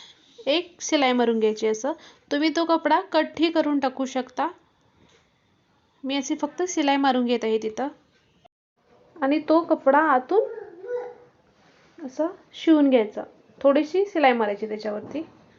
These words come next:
तुम्ही जर ब्लाऊज किंवा ड्रेस शिवत असाल, थोडासा कपडा उरला जातो, त्याच्यामधूनही अशी बॅग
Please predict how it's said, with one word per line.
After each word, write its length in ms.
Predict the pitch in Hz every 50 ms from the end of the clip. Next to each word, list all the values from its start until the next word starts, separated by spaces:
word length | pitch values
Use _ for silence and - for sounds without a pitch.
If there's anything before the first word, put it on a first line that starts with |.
| _ _ _ _ _ _ _ _ _ _ _ _ _ _
तुम्ही 220 | - 311 302 320 320
जर 200 | 285 320 330 311
ब्लाऊज 540 | 262 269 285 277 277 285 294 311 294 - -
किंवा 340 | - 294 294 285 294 294 294
ड्रेस 260 | 269 254 269 277 269
शिवत 300 | - - 285 277 262 269
असाल, 360 | 262 262 269 285 302 339 370 370 - -
थोडासा 340 | 294 277 254 262 262 262 285
कपडा 320 | 294 294 285 285 269 269
उरला 300 | 277 277 262 254 254 247
जातो, 340 | 240 247 233 240 - 277 349 381 - - - - - _ _ -
त्याच्यामधूनही 680 | 285 277 277 302 311 311 320 311 269 330 311 320 349 403 403 - - - _ _ _ _
अशी 240 | - 254 254 - 294
बॅग 200 | 285 262 277 262